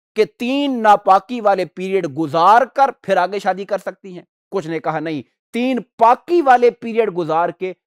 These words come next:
फिर आगे निकाह कर सकती हैं। अब यहां मैं एक सवाल पूछता हूं, अरबी जुबान में महीने के लिए लफ्ज शहर आता है, शहर, महीना। अल्लाह ताला क्या शहर का लफ्ज इस्तेमाल नहीं कर सकता था ताकि इख्तलाफ ही पैदा ना हो?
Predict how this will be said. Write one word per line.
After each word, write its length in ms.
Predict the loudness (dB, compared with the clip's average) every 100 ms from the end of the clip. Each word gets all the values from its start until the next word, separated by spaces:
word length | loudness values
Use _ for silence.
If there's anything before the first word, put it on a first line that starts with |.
| -2
फिर 100 | -2
आगे 200 | -2 -6
निकाह 280 | -10 -8 -8
कर 140 | -10
सकती 340 | -16 -20 _ -20
हैं। 120 | -20 _ _ _ _ _ _ _ -2
अब 120 | 0
यहां 180 | -2 -2
मैं 80 | -4
एक 60 |
सवाल 280 | -4 -2 -2
पूछता 340 | -2 -10 -10 -12
हूं, 180 | -12 -18 _ _ _ _ _ _ _ _ _ 2
अरबी 280 | 4 4 0
जुबान 340 | 2 2 2
में 120 | 0 -6
महीने 460 | -4 -4 -4 -6
के 160 | -6 -6
लिए 120 | -4
लफ्ज 300 | 0 -2 -2
शहर 400 | -10 -6 -4 -4
आता 240 | -6 -8 -10
है, 100 | -10
शहर, 320 | -12 -14 -14 _ _ _ _ _ _ _ _ _
महीना। 400 | -12 -10 -10 -14 _ _ _
अल्लाह 200 | -6 -6
ताला 280 | -4 -4 -4
क्या 200 | -6 -10
शहर 360 | -8 -8 -8 -8
का 120 | -6
लफ्ज 180 | -6 -8
इस्तेमाल 360 | -12 -8 -8
नहीं 120 | -8 -12
कर 120 | -14
सकता 300 | -16 -18 -18
था 160 | -18 _ _ _ _ _ _ _ _ _ _
ताकि 180 | -8 -8
इख्तलाफ 340 | -12 -8 -8
ही 60 | -8
पैदा 240 | -10 -10
ना 100 | -14
हो? 160 | -18